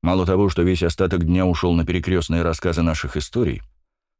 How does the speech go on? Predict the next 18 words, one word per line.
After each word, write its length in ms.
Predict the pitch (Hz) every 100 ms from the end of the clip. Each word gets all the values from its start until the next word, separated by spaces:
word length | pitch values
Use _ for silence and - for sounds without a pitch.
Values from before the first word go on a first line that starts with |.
| _
так 140 | 71
ещё 320 | 87 90 127
и 120 | 135
этот 260 | 127 127 123
воистину 520 | 95 113 123 - 110
бесконечный 640 | 107 104 110 107 92 101
процесс 420 | 90 101 95 131 -
с 100 | -
разной 360 | 104 82 87
степенью 460 | 78 90 82 80 82
интенсивности 640 | 85 92 90 120 117 -
продолжался 640 | - 107 101 101 113 107 107
на 100 | 107
протяжении 580 | 90 87 92 104 101 95
всей 320 | - 110 110
дороги 440 | 104 95 90 87
к 80 | 92
горам. 480 | 87 85 65 92